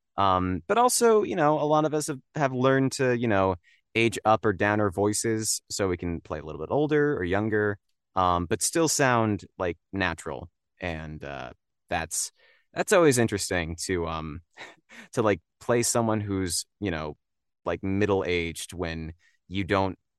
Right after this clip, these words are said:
have that e-, experience yet, um, and to make it sound convincing. It's an interesting challenge, and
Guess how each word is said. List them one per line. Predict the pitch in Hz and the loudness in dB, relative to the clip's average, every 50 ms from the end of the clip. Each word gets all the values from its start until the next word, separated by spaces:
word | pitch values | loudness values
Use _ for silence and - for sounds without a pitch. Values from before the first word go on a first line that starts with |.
| _ _ _ | _ _ _
have | - - - 107 107 107 107 101 | -10 -4 -2 0 0 0 0 0
that | 101 113 104 104 101 | 0 0 2 2 2
e-, | - - _ _ _ _ - | 0 -2 _ _ _ _ -6
experience | 104 - - - - 104 101 104 107 110 113 - - | -4 -2 -2 -2 0 2 2 4 4 4 2 2 0
yet, | 127 131 135 147 160 - _ _ _ _ _ - | 0 2 2 0 -2 -4 _ _ _ _ _ -4
um, | 101 98 92 90 87 82 82 82 82 - _ _ _ - | -2 0 0 0 0 -2 -4 -6 -8 -12 _ _ _ -8
and | 92 95 92 | -8 -6 -2
to | 104 | 0
make | 98 98 98 - | 0 0 0 -2
it | 110 101 | -4 -4
sound | - - 98 98 98 92 | -4 -2 -2 -2 -2 -2
convincing. | - 95 90 85 90 90 - - 123 139 156 175 170 - _ _ _ _ _ _ _ _ _ _ | -2 -2 -2 -2 -2 -2 -2 -4 -4 -4 -4 -6 -10 -14 _ _ _ _ _ _ _ _ _ _
It's | - 131 127 - | 2 2 4 4
an | 165 165 | 2 2
interesting | 180 190 - 196 - - 160 131 | 2 0 -2 -2 -2 0 0 0
challenge, | 110 - 139 123 120 123 113 104 92 90 90 87 85 - - | 0 2 2 2 4 4 4 2 2 0 -2 -4 -6 -6 -4
and | 92 92 92 90 90 87 85 85 78 | -2 0 0 0 0 -2 -2 -4 -6